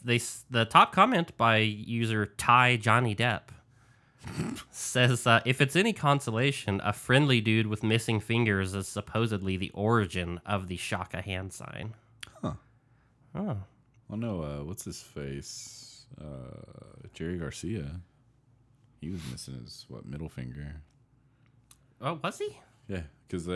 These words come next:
Speaker 2: a lot of, like, Grateful Dead things, you'll see, like, the sign that, like, looks like that or whatever.
Speaker 1: Yeah.
Speaker 2: And it's, he was, like, missing a digit.
Speaker 1: Oh. Well, I actually knew a guy that was missing all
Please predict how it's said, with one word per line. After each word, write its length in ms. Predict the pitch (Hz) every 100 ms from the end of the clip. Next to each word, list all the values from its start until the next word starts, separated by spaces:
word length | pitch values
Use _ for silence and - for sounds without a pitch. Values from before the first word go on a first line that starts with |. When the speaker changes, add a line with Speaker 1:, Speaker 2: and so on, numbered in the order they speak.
| 80 95
Speaker 2:
a 40 |
lot 160 | 98 92
of, 60 |
like, 120 | 87 78
Grateful 340 | 87 82 82
Dead 260 | 76 80 80
things, 320 | 87 90 85
you'll 80 | 73
see, 240 | - 80
like, 220 | 76 71 -
the 100 | 69
sign 380 | - 76 76 76
that, 140 | 55
like, 160 | 69 76
looks 200 | 73 71
like 140 | 67
that 200 | 71 71
or 60 | 73
whatever. 380 | 73 78 78 78
Speaker 1:
Yeah. 400 | 143 160 131 95 - -
Speaker 2:
And 120 | 80
it's, 240 | 73 - - -
he 140 | 80 71
was, 160 | 67
like, 160 | 69 67
missing 280 | 73 73 67
a 60 |
digit. 380 | 64 71 71 69 _ _ 120
Speaker 1:
Oh. 280 | 196 143 - _ _ -
Well, 160 | 151
I 100 | 151
actually 300 | 240 - 220
knew 180 | 117 160
a 40 | 220
guy 180 | 104
that 60 | 101
was 120 | 98
missing 340 | 107 107 110 104
all 180 | -